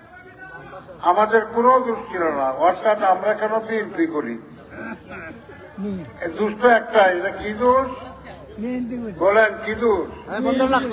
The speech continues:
আমরা বিএনপি করি, এই আমাদের দোষ। কাজেই আমাদের মাথা থেকে একটা বোঝা,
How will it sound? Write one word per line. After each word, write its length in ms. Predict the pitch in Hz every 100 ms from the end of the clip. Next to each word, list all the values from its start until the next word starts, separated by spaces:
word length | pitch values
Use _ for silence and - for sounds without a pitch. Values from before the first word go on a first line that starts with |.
| 208 185 147 160
আমরা 180 | 180 196 202
বিএনপি 380 | 202 190 165 175 -
করি, 160 | 170 160 165
এই 100 | 180 151
আমাদের 300 | 147 147 147 131
দোষ। 180 | 123 - - - - - - _ - - - - - -
কাজেই 400 | 151 165 185 180 165 165 - - - - - - 202 185 196 175 143 - 139
আমাদের 380 | 147 359 - 196 180 170 156
মাথা 280 | 170 - 226 226
থেকে 240 | 208 - 240 - - - - - - - - - - - - - - - 160 180
একটা 240 | - 208 202
বোঝা, 320 | 175 185 196